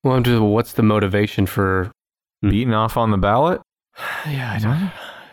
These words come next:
Speaker 1: Yeah, because then your ballot won't count anyway,
Speaker 2: You're trying
Speaker 1: probably.
Speaker 2: to rock the vote. Sometimes you only have one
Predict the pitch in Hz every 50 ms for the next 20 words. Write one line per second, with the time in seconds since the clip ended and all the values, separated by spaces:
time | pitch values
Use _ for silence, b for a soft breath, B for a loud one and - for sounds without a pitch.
0 | B B - 139 117 - - - 147 135 151 131 135 156 160 156 139 143 151 165
1 | 147 151 151 156 - 175 175 185 175 165 190 254 285 185 104 76 - - - -
2 | - - - 139 147 147 135 147 156 156 151 - - 151 147 165 185 202 214 170
3 | - - - - _ _ _ _ _ _ _ _ _ _ _ _ _ _ _ _
4 | _ _ - - - - 170 180 - - 185 180 160 139 - - - _ - 131
5 | 131 131 135 135 135 135 135 123 123 123 127 123 127 127 127 131 127 127 127 123